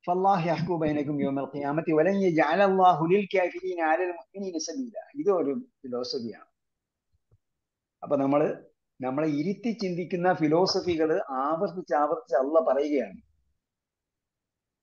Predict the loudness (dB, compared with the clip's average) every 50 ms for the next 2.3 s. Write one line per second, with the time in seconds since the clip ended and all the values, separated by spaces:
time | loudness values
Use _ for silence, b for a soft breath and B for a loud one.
0 | _ _ _ _ _ -14 -4 -2 -2 0 0 0 0 0 -2 -2 -2 -4 -6 -8
1 | -8 -6 -4 -2 0 0 2 4 2 2 2 2 2 4 6 6 6 6 6 4
2 | 4 4 2 2 0 -6